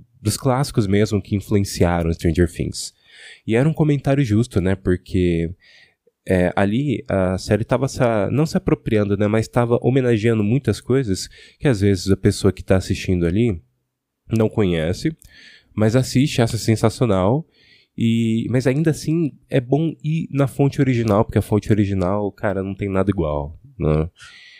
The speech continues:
É, quando você assiste algo que, é, marcou, ou você ouve um disco que marcou, e aí você entende que a música contemporânea ou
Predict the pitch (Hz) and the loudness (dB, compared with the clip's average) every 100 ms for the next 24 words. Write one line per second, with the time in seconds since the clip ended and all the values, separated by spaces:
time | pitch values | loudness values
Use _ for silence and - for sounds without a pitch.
0 | - _ - 82 85 82 80 80 - 95 | -20 _ -4 -2 0 0 -2 -2 -2 0
1 | 92 98 117 104 - 135 170 - 90 90 | 0 2 2 0 0 -2 -2 0 2 4
2 | 92 90 - 90 82 78 76 - - _ | 2 0 -4 -2 0 0 -2 -6 -10 _
3 | _ _ _ - 80 76 85 92 95 - | _ _ _ -6 -4 -2 0 0 0 -2
4 | 104 120 87 92 101 - 101 92 113 95 | 2 2 2 2 0 0 0 2 2 0
5 | 90 80 101 - - 87 82 78 - 90 | -2 -2 -4 -4 -8 -4 -2 -2 0 2
6 | 107 92 _ - - _ _ - 92 95 | 2 -2 _ -20 -20 _ _ -2 0 2
7 | 95 104 - 104 98 101 98 - 95 98 | 0 -2 0 -2 0 -2 -2 -2 -2 -2
8 | - - 95 95 90 85 98 110 87 85 | -4 -2 0 -2 -4 -2 0 0 0 0
9 | 85 90 90 87 | 0 2 2 -2